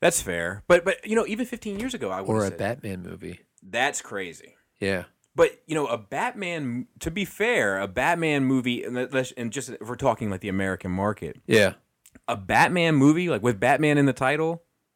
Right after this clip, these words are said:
Speaker 1: still hasn't been unsuccessful.
Speaker 2: Uh, Batman and Forever, Batman and Robin, I mean.
Speaker 1: They were both successful.
Speaker 2: Were they? I wanna say Batman and Robin was not successful.
Speaker 1: I think they made their money back at least.
Speaker 2: <sighs> Maybe.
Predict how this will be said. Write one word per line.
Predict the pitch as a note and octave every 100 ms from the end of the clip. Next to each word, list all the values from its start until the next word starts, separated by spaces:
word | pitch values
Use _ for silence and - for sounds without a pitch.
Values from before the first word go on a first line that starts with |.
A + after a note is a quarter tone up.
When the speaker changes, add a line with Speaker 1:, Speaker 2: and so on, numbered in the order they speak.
| _
Speaker 1:
still | - - A#2 C#3
hasn't | A2 F#2 F2+
been | E2
unsuccessful. | D#2+ E2 E2+ F2 C2 - G#1+ _ _
Speaker 2:
Uh, | - F2+ F2 E2+ _ _ _
Batman | - G2 A2 G#2
and | F#2+ F2 _ -
Forever, | F2+ G#2 B2+ A#2 A2
Batman | G2 G2
and | E2+
Robin, | G2 C3
I | F2+
mean. | E2+ G2 -
Speaker 1:
They | G2+
were | A#2+
both | G#2 E3+ G3
successful. | - G2 C3 G#3 G2+
Speaker 2:
Were | A#2
they? | G#3 B3 - _ _ _ _
I | A#2
wanna | F#3
say | G#3 G#3
Batman | B2+ B2+ C#3
and | B2
Robin | A2+ D#3 A2+
was | F#2+ G#2
not | A2
successful. | - - G#2+ - -
Speaker 1:
I |
think | G3
they | A2+
made | G#2+ F#2+
their | E2+
money | G#2 F3
back | F2 D#2 D#2
at | D#2
least. | D#2+ F#2 - - - - - - - - _ _ -
Speaker 2:
<sighs> | D#3 D#3+ - - -
Maybe. | A2+ A#2 G2 G2+